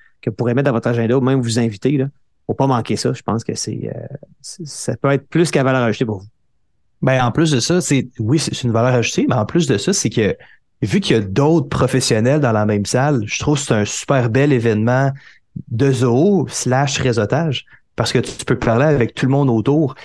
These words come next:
Speaker 2: Qui sait que t'es en train de peut-être être assis à côté de ton futur client ou de, d'un futur collaborateur que tu vas travailler avec,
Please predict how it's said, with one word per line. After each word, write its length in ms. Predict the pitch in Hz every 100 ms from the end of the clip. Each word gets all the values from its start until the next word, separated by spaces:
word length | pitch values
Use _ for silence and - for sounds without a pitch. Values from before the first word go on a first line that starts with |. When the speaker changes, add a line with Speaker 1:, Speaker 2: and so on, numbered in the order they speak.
| - -
Speaker 2:
Qui 160 | 135
sait 180 | 131 226
que 100 | 220
t'es 120 | 131
en 80 | 123
train 260 | 110 143 160
de 320 | 127 113 110 - -
peut-être 180 | 131 131 - -
être 180 | 135 131
assis 240 | 117 -
à 60 | 113
côté 260 | 127 117 147
de 40 |
ton 120 | 131
futur 320 | - 120 117 -
client 320 | 113 123 151
ou 140 | 123
de, 160 | 110 113
d'un 160 | 110
futur 380 | 104 117 - 127
collaborateur 580 | 127 107 113 104 95 120
que 40 | 151
tu 100 | -
vas 100 | 110
travailler 360 | 113 104 104
avec, 340 | 98 110 160